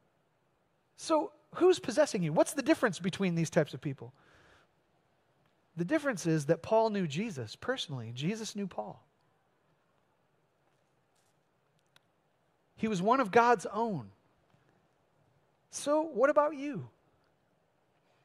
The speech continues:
What about you? Are you truly possessed by Jesus today? Have, does he have full ownership of your heart?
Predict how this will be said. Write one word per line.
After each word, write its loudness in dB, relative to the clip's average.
What -4
about 6
you? -4
Are 0
you -2
truly 0
possessed 6
by 10
Jesus 0
today? 0
Have, 2
does 2
he 2
have 8
full 2
ownership 4
of 2
your 2
heart? -12